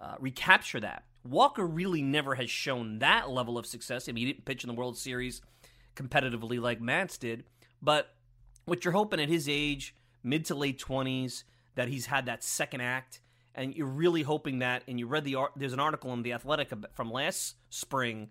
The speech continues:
where he's really now more of a baseball savant, understanding the game, not just working,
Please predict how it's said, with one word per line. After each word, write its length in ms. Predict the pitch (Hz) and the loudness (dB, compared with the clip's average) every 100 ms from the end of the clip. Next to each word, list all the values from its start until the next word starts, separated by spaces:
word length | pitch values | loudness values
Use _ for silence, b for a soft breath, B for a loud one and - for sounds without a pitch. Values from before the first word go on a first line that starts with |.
| b b b b 131 | b b b b -4
where 180 | 127 | -2
he's 220 | 127 127 123 | 0 -2 0
really 320 | 160 165 147 | 2 2 2
now 540 | 135 131 127 123 117 - | 2 0 0 -2 -8 -8
more 260 | 123 131 123 | -4 -2 -2
of 80 | |
a 40 | 117 | -4
baseball 520 | 113 135 - 131 113 | -4 -4 -4 -8 -8
savant, 580 | - 120 147 160 123 - b b b - | -8 -2 0 2 0 -6 b b b -6
understanding 720 | 139 135 - - 156 160 151 | -4 -2 -4 2 2 4 0
the 80 | 123 | 0
game, 300 | 117 110 113 | -2 -2 -2
not 160 | 151 | -2
just 240 | 190 151 123 | -2 -8 -4
working, 520 | 135 139 147 135 | -4 -4 -4 -4